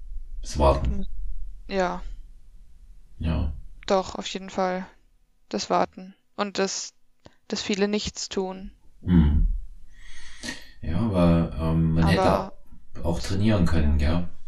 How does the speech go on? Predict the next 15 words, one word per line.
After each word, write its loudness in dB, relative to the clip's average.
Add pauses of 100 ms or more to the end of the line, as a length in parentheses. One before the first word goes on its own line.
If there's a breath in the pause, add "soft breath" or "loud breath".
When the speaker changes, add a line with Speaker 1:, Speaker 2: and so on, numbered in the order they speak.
(180)
Speaker 1:
gell? -2
Ja, -2
das -6
hätte 0
Speaker 2:
Mhm. 6
Speaker 1:
man 8
machen 4
können. 4
Aber 4
warum 8
haben 6
wir 2
das 0
nicht 0
gemacht? 2